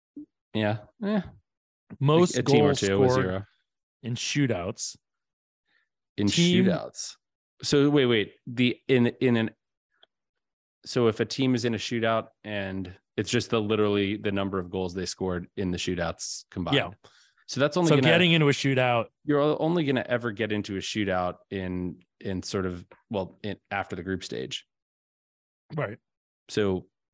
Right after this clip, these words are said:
Speaker 1: you'll only ever be in, I guess you could be in two shootouts, right? At the not, in the knockout stage. Yeah.
Speaker 2: You could be in, you could be in four shootouts, right?
Speaker 1: Yeah. I'm guessing you only see one, but
Speaker 2: Okay.
Speaker 1: Okay,
Speaker 2: Well, we can
Speaker 1: okay.
Speaker 2: throw that one out there.
Speaker 1: No, no.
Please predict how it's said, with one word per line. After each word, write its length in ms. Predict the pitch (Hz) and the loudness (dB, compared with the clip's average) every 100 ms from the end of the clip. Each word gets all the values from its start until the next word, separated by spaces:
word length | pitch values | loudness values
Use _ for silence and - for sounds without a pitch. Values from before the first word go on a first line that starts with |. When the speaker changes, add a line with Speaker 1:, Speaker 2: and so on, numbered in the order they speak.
| _ | _
Speaker 1:
you'll 220 | 127 117 - | 0 0 2
only 300 | 127 117 107 | 2 2 2
ever 240 | 110 101 | 0 -2
be 260 | 92 92 90 | -2 -2 -2
in, 280 | 87 87 - - | -4 -8 -12 -10
I 80 | 120 | -4
guess 220 | 170 170 | -2 -2
you 80 | 131 | -2
could 160 | 139 | -2
be 140 | 110 92 | -2 -2
in 80 | 90 | -4
two 160 | - | -6
shootouts, 500 | 90 95 87 90 - | -8 -6 -6 -6 -6
right? 240 | 90 98 - _ _ - | -6 -4 -6 _ _ -14
At 80 | |
the 80 | 101 | -6
not, 200 | 92 90 | -4 -4
in 60 | 98 | -4
the 60 | 92 | -6
knockout 340 | 90 95 87 | -6 -6 -8
stage. 420 | - 90 90 - - - | -6 -8 -8 -12 -14 -8
Yeah. 80 | 95 | -6
Speaker 2:
You 40 | |
could 120 | 160 143 | -4 0
be 140 | 156 | 2
in, 240 | 151 143 127 | 2 0 -6
you 100 | 135 | -6
could 140 | 165 | -4
be 100 | 143 | -2
in 60 | 156 | -2
four 240 | - 185 | 0 -2
shootouts, 440 | 240 - 90 82 - | -2 -4 -6 -8 -6
right? 200 | 107 143 | -2 0
Speaker 1:
Yeah. 200 | 131 107 - _ _ _ | -2 -4 -8 _ _ _
I'm 120 | 104 101 | -6 -2
guessing 300 | 107 - 95 | -2 -2 -2
you 60 | |
only 200 | 90 90 | -2 -4
see 340 | - 92 85 82 _ _ _ | -6 -6 -6 -8 _ _ _
one, 400 | - 92 90 82 82 _ _ _ _ _ _ - | -10 -6 -4 -6 -10 _ _ _ _ _ _ -10
but 200 | 87 - _ _ _ _ _ - _ _ _ _ _ _ _ _ _ _ _ _ _ - | -8 -8 _ _ _ _ _ -20 _ _ _ _ _ _ _ _ _ _ _ _ _ -8
Speaker 2:
Okay. 160 | 147 131 | 0 2
Speaker 1:
Okay, 240 | 131 127 | 2 2
Speaker 2:
Well, 120 | 139 | 2
we 120 | 135 156 | 2 2
can 100 | 190 | 2
Speaker 1:
okay. 80 | |
Speaker 2:
throw 160 | - 147 | 4 4
that 220 | 131 127 | 4 4
one 140 | 117 110 | 0 -2
out 160 | 107 | -4
there. 180 | 117 113 | -6 -4
Speaker 1:
No, 100 | 180 | 0
no. 320 | 196 120 120 | 2 2 -2